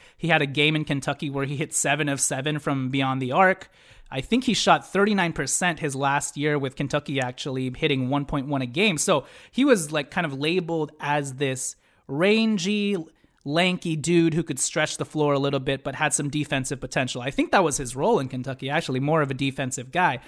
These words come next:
So I'm excited about Wenyen Gabriel in a vacuum as a prospect.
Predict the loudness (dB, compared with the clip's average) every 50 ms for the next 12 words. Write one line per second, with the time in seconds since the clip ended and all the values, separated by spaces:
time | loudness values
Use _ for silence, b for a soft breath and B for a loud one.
0 | B B B B B B 6 8 8 6 4 4 2 0 0 0 2 2 2 0
1 | 0 -2 -2 -2 -2 -4 -8 _ _ _ -4 -2 0 0 0 0 2 2 2 4
2 | 4 4 2 2 0 -2 -6 -12 -8 -6 -4 0 2 4 4 4 2 0 -6 -6
3 | -6 -8 -10 -10 -10 -8 -8 -6 -8 -8 -8 -8 -10 -10 -10 -12 -12 _ _